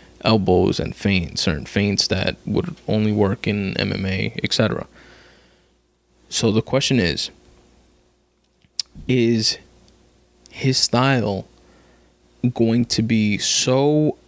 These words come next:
unorthodox that Mayweather can't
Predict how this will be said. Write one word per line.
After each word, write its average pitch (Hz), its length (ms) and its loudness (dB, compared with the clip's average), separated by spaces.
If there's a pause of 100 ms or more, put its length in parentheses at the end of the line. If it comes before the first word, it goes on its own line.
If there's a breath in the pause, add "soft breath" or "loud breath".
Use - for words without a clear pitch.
(280)
unorthodox 117 1300 0 (760)
that 120 360 2
Mayweather 120 640 2
can't 135 600 0